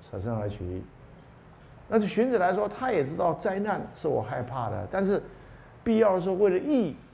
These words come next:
我也可以不逃避，为他而死啊。代表这些地方都属于儒家的思想特色。那他为什么在人性方面跟孟子有这么大的歧义呢？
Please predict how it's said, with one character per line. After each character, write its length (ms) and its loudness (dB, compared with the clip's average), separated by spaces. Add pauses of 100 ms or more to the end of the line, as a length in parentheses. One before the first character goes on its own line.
(140)
我 180 4
也 180 4
可 180 -2
以 180 4 (300)
不 100 0
逃 260 0
避， 220 0 (140)
为 120 2
他 120 -2
而 240 0
死 300 -10
啊。 200 -16 (960)
代 120 6
表 140 4
这 120 2
些 120 6
地 120 2
方 160 0
都 120 2
属 180 -6
于 140 4
儒 260 0
家 180 2
的 100 0
思 160 -6
想 220 -4
特 160 -6
色。 180 -8 (880)
那 120 2
他 100 6
为 240 4
什 120 2
么 100 0
在 140 2
人 280 2
性 180 -2
方 220 0
面 220 2 (260)
跟 140 0
孟 180 0
子 100 -2
有 160 2
这 240 -2
么 120 0
大 180 0
的 80 0
歧 300 -4
义 220 2
呢？ 240 -4